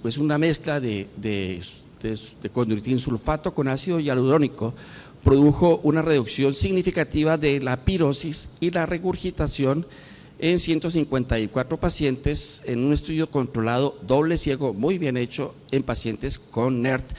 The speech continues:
Y creo que en ese sentido, si son medicamentos inorgánicos como estos, pueden ser útiles para reducir la persistencia sintomática en los pacientes que, con enfermedad por reflujo gastroesofágico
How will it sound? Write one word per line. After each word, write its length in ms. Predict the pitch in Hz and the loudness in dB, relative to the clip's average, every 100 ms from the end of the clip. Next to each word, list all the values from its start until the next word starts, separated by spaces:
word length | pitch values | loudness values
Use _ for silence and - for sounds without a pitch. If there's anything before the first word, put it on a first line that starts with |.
| - - | -14 -8
Y 100 | - | -4
creo 420 | 214 180 180 196 190 | 0 2 4 4 2
que 180 | 156 | -2
en 80 | 127 | 0
ese 200 | 151 202 | 0 0
sentido, 540 | 196 165 - 151 170 151 | 0 -2 0 0 0 -2
si 240 | - 123 | -6 -6
son 200 | - 147 | -2 0
medicamentos 800 | 170 175 165 131 131 131 160 - | 4 2 2 -2 -2 -2 -6 -2
inorgánicos 600 | 139 135 131 165 165 143 | 0 0 0 -2 -4 -6
como 320 | - 127 113 | -2 -2 0
estos, 400 | 127 127 147 139 | -2 -2 -8 -8
pueden 280 | - 123 131 | 0 2 2
ser 200 | 131 123 | 0 -2
útiles 420 | 180 151 120 131 - - - - - | -2 -2 -6 -8 -12 -20 -20 -20 -2
para 320 | 131 131 143 | 0 2 2
reducir 680 | 131 127 113 104 123 120 - - | 0 0 0 -2 -2 -4 -8 -6
la 120 | 123 | -4
persistencia 600 | 120 113 113 - 117 160 | -2 -2 -4 -4 -4 -2
sintomática 720 | 151 190 - 139 135 135 147 131 | -2 -4 -2 -2 -2 -4 -6 -6
en 80 | |
los 140 | 110 - | -6 -8
pacientes 640 | 113 - 110 98 113 - - - - - - - | -10 -6 -6 -4 -6 -6 -12 -20 -20 -20 -20 -6
que, 500 | 117 110 104 90 - | 0 2 2 -2 -4
con 120 | - 120 | 0 2
enfermedad 400 | 120 107 113 123 | 2 0 0 2
por 120 | 151 | 0
reflujo 300 | - 156 156 | 4 4 4
gastroesofágico 720 | 147 131 120 123 131 156 147 | 2 -2 -4 -2 0 0 -2